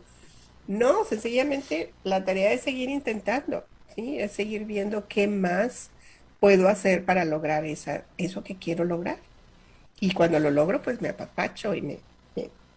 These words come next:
me doy yo solo, en lugar de estar esperando que lo hagan los demás, es yo solo, ¿ok? Otro de los, ah, de las formas en que podemos identificar,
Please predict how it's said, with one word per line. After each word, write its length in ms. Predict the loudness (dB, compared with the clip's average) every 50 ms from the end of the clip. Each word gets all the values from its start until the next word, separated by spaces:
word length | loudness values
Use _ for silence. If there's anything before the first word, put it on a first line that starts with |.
| -10 -10 -10 -10 -10 -16 -20 -20 _ -20 -20 -20 -14 -6
me 260 | -2 0 0 0 2
doy 360 | 2 4 4 4 2 0 -4 -8 -18 -20 _ -20 -20 -20 -18 -10
yo 560 | -8 -8 0 4 6 8 10 10 10 8 6 2
solo, 520 | 0 -4 2 4 6 6 6 6 4 2
en 120 | 0 0
lugar 160 | 0 0 0 -2
de 40 |
estar 140 | 0 0 -2
esperando 440 | -2 0 -2 -2 -2 -2 -2 -4 -6
que 100 | -6 -4
lo 100 | -2 -2
hagan 200 | -2 -2 -2 -4
los 120 | -4 -4
demás, 340 | -6 -4 0 2 2 0 0 -6 -16 -20 -20 -20 -20 -20 -20 -8 -2
es 280 | 0 0 0 0 -6 -10
yo 220 | -2 2 2 2 2
solo, 300 | 0 -6 -8 -10 -10 -12 -20 -20 -20 _ _
¿ok? 180 | -12 -2 0 0 0 0 -4 -16 -20 -20 -20 -20 -20 -20 -20 -20 -20 -20 -20 -20 -20 -20 -20 -20 -20 -20 _ 4
Otro 300 | 6 6 8 8 8 8
de 100 | 8 10
los, 240 | 8 8 8 6 6
ah, 320 | 6 8 8 8 6 4
de 220 | 2 0 2 4 4
las 180 | 4 2 2
formas 300 | 0 -2 2 2 2 2
en 80 | 0 -6
que 80 | -6 -6
podemos 420 | -4 -4 -4 -2 -2 -4 -4 -4
identificar, 760 | -4 -4 -4 -4 -4 -12 -8 -8 -8 -4 0 0 0 0 -2